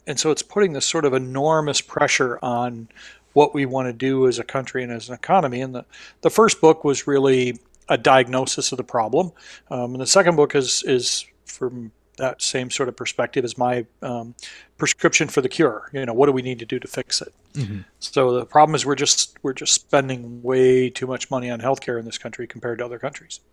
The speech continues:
Speaker 2: And we've talked about that a little bit before, that this is one of those things where Bernie Sanders, you know, hits the nail right on the head that, that we do have s-, s-, I probably, I would say the most expensive healthcare anywhere in the world.
Speaker 1: Oh, by far.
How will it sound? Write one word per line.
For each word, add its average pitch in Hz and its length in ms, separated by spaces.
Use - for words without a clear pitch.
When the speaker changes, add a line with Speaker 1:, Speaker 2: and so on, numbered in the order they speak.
Speaker 2:
And 165 120
we've 214 120
talked 226 200
about 143 180
that 120 140
a - 20
little 113 220
bit 107 160
before, 113 380
that 98 80
this 143 180
is 127 140
one 123 160
of 113 80
those 113 200
things 117 280
where 101 140
Bernie 104 320
Sanders, 104 500
you 104 80
know, 98 100
hits 107 260
the 107 80
nail 107 240
right 101 260
on 107 180
the 92 100
head 101 260
that, 90 200
that 101 300
we 107 180
do 117 260
have 104 380
s-, - 260
s-, - 140
I 117 100
probably, 135 440
I 127 60
would 143 160
say 131 120
the 123 80
most 127 240
expensive 123 500
healthcare 120 340
anywhere 123 260
in 127 80
the 120 60
world. 131 360
Speaker 1:
Oh, 156 160
by 135 160
far. - 360